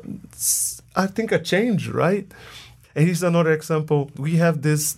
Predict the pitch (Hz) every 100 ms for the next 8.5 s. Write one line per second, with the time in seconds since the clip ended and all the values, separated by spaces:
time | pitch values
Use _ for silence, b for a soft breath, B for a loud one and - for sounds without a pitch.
0 | 139 - 143 127 123 117 - 131 135 147
1 | 143 127 110 - - 120 123 123 131 -
2 | 131 - 127 127 120 120 117 117 113 B
3 | B - - 151 131 147 147 135 135 135
4 | 131 135 131 131 127 - - 127 - -
5 | 135 139 135 151 143 - 147 143 - 120
6 | 135 127 127 123 127 127 B B - 131
7 | 120 135 131 - 131 120 127 123 113 117
8 | 123 131 - 117